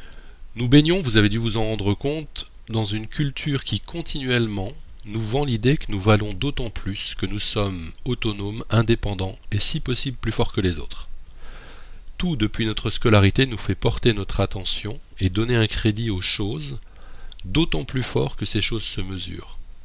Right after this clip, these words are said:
Il en est ainsi de nos résultats scolaires, de nos apprentissages, de nos performances,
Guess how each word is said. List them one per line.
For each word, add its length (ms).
Il 100
en 60
est 160
ainsi 240
de 60
nos 140
résultats 380
scolaires, 560
de 140
nos 240
apprentissages, 840
de 80
nos 140
performances, 1080